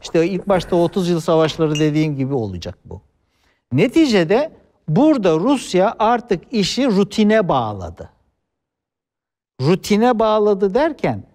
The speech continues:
şimdi Amerika'yı da karşısına koymanız lazım. Amerika'da rutin olarak her seferinde on milyar dolar daha, elli milyar dolarla, yüz milyar...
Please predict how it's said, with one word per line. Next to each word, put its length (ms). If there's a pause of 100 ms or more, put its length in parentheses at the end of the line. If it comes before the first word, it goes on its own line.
(180)
şimdi 220
Amerika'yı 600
da 120
karşısına 520
koymanız 520
lazım. 360 (760)
Amerika'da 800
rutin 560
olarak 640
her 240
seferinde 800
on 240
milyar 400
dolar 340
daha, 200
elli 300
milyar 380
dolarla, 460
yüz 320
milyar... 220